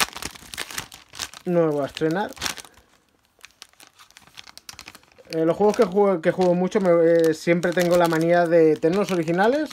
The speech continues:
y tenerlos enteros. Y en este me faltaba la tarjeta de registro y dije, "Bueno, aunque aquí tiene una pequeña grieta, pero bueno, eso me es igual. No deja de ser la caja, no está nuevo, por lo tanto". Y un Mizubako Daiboten.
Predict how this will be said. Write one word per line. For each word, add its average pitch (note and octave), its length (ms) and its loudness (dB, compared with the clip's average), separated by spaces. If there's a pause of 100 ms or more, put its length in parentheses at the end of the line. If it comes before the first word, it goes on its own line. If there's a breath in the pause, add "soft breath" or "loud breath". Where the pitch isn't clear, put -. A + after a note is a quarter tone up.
(140)
y E3+ 220 2
tenerlos D#3 400 0
enteros. B2 440 -4
Y - 20 -2
en D3 100 -4
este D#3+ 160 -4
me F3 80 0
faltaba D#3 480 0
la B2+ 320 -6
tarjeta D#3+ 300 -4
de D#3+ 60 0
registro F3 420 -8 (520 loud breath)
y D#3 100 -6
dije, C3 260 -4
"Bueno, A#2 320 -6 (920)
aunque D3+ 180 -6
aquí D#3 220 -4
tiene D#3+ 160 -4
una D#3 220 -6
pequeña D3+ 600 -2
grieta, A#2 360 -8
pero G2+ 160 -16
bueno, E2 200 -18
eso - 140 -20
me F2 100 -18
es - 80 -20
igual. B1+ 220 -20 (140)
No A#2+ 160 -14
deja A#2 200 -14
de F#2 80 -16
ser - 140 -20
la E2 120 -20
caja, - 280 -14 (200)
no A#2 60 -12
está A#2 180 -10
nuevo, D3 320 -4
por A#2+ 160 -10
lo A2+ 60 -6
tanto". C#3+ 340 -8 (1040 loud breath)
Y A#3 240 -2 (440)
un G#3+ 180 -2
Mizubako D#3+ 480 -2
Daiboten. A#2 540 -10